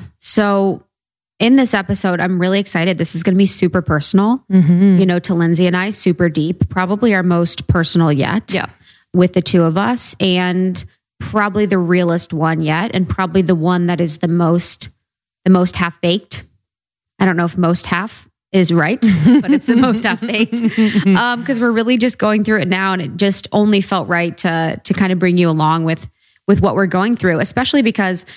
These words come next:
Speaker 1: you know, I think when we get interviewed by other podcasts or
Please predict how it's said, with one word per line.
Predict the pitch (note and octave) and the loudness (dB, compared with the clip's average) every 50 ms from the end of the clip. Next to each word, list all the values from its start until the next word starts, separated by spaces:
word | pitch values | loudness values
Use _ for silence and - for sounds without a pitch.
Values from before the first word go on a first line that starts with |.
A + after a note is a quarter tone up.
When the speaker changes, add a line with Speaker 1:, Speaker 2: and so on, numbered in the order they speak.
| - _ _ _ | -20 _ _ _
Speaker 1:
you | F#3+ G3 | 0 0
know, | F#3+ F3+ D#3 | 2 2 0
I | F#3+ | -2
think | G3+ - B3+ B3+ - A#3 | -2 -2 -4 -2 0 0
when | G#3+ G#3 | 0 2
we | G#3 G3 | 0 0
get | G3+ - | 0 -2
interviewed | - - G3 G3+ F#3+ E3+ G3 F3+ E3 | -2 -2 0 0 2 2 2 0 0
by | F#3+ F3+ E3+ E3 | -2 -4 -2 -2
other | F3+ E3+ F3 E3+ | -2 -2 -2 -2
podcasts | E3+ - G3 F#3 F3+ - - F#3+ F3 F3+ F3+ - - - F3 | -2 -2 -2 -2 -4 -4 -4 -4 -4 -4 -4 -4 -4 -2 0
or | E3+ E3+ E3+ E3 D#3+ D#3 | 0 0 0 -2 -2 -6